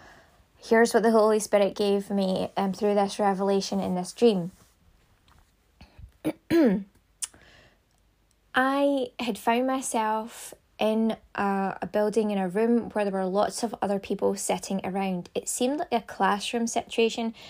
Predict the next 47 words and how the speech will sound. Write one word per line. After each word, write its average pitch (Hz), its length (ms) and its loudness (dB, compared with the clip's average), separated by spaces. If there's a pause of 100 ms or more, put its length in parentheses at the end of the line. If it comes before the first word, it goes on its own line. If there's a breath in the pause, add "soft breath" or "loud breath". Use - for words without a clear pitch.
(140 loud breath)
but - 60 -12
these 220 200 0
people 240 280 -2
were 185 220 4
adults 190 420 -2
that 180 240 -2
were 180 160 -4
sitting 185 400 -4
in 175 120 -4
this 180 280 -8
room. 214 300 2 (400 loud breath)
So - 100 -4
there 214 120 2
were 214 60 2
lots 269 280 2
of - 40 -14
people 214 360 -2
sitting 190 320 -6
at - 100 -4
lots 247 300 2
of 233 80 -6
tables 190 760 0 (400 soft breath)
in 214 140 -2
a 214 60 -4
kind 202 360 -2
of, 185 220 -4
like, 190 240 -2
in 202 100 0
that 202 180 -4
way 190 200 0
where 180 160 0
it's, - 120 -4
like, - 120 -6
horizontal 196 580 0
tables, 180 460 -2
everyone's 196 420 2
facing 185 340 -6
the - 80 -12
front, 202 460 -2
almost 240 260 0
like - 120 -8
a 190 60 -6
classroom 185 460 -2
situation, - 540 -4
as 160 140 -6
I 160 40 -4
say. 165 340 -6